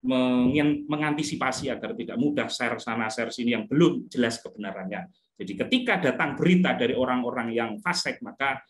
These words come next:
fatabayanu, ndaklah engkau tuh mengklarifikasinya, benar ndak? Sesuai tidak dengan kenyataan. Karena dengan cara itulah kita akan selamat ya dari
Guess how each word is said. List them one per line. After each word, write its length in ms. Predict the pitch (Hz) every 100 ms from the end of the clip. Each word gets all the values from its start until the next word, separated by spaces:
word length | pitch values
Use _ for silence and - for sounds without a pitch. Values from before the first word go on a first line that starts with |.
| _ _ _ _ -
fatabayanu, 640 | 165 139 139 131 127 131 127
ndaklah 320 | 135 147 156
engkau 160 | 151 156
tuh 160 | 156
mengklarifikasinya, 1200 | 170 170 - 202 202 185 202 190 180 - 190 180
benar 300 | - 185 247 247
ndak? 160 | 156 - - _ _ _ - -
Sesuai 560 | - 220 - 226 240 247
tidak 320 | 156 175 156 143
dengan 200 | 131 123
kenyataan. 640 | 120 107 113 107 120 107
Karena 160 | 117 131
dengan 240 | 127 120
cara 240 | 123 127
itulah 320 | 123 143 151 - _ _ _ _
kita 280 | 120 131 110
akan 120 | 113
selamat 440 | 110 127 120 123 123
ya 160 | 98 110
dari 560 | 98 98 101 101 98